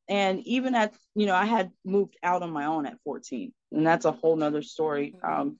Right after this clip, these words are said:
Speaker 1: but I moved out on my own and moved in with a boyfriend at that time.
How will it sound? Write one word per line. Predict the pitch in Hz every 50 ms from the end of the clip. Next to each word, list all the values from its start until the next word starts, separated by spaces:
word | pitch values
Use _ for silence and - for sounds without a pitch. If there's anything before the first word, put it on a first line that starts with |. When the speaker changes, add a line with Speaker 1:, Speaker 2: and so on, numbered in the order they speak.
| -
Speaker 1:
but | 190 170 156 -
I | - 180 202
moved | 220 233 247 233 226
out | 220 208 202
on | 196
my | 196 190 185 180
own | 143 165 175 170 175 165
and | 165 160 170
moved | 175 180 185 180 -
in | 180 180 180
with | 175 170 -
a | 156
boyfriend | 151 160 160 160 156 - 160 156 147
at | 139 -
that | 139 139 - -
time. | 151 147 147 143 147